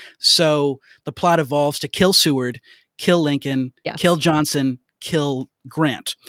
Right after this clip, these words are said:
Speaker 1: So they succeed, of course, in killing Lincoln. Lewis Powell is assigned with the task of killing Secretary of State William Seward.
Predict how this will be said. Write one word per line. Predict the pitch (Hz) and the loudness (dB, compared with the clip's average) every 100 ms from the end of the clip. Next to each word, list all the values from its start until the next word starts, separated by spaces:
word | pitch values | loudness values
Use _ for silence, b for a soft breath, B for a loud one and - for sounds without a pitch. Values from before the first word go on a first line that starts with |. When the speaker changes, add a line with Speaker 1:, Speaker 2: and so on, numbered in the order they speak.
| - | -10
Speaker 1:
So | - | -6
they | 151 | -4
succeed, | 151 - - 214 214 208 214 - | -4 -4 0 2 2 0 -6 -14
of | - | -2
course, | 160 151 | 0 2
in | 147 | 0
killing | - 131 123 | -4 -6 -2
Lincoln. | 175 240 220 220 - _ | -2 2 0 0 -6 _
Lewis | 151 165 - | 2 2 2
Powell | - 185 180 180 185 196 | 0 4 4 2 0 -4
is | 151 151 151 139 - | -2 0 0 -2 -6
assigned | 143 - 160 160 156 | -4 0 2 2 -2
with | 131 | -6
the | |
task | 135 165 165 165 - | -4 -2 0 -2 -6
of | 151 | -8
killing | - 277 254 233 | -4 -2 -2 -4
Secretary | - 208 190 180 | -4 -4 -4 -6
of | 170 | -4
State | - 147 143 | -4 -4 -4
William | 123 127 127 | -6 -6 -6
Seward. | - 180 120 92 | -2 0 -2 -6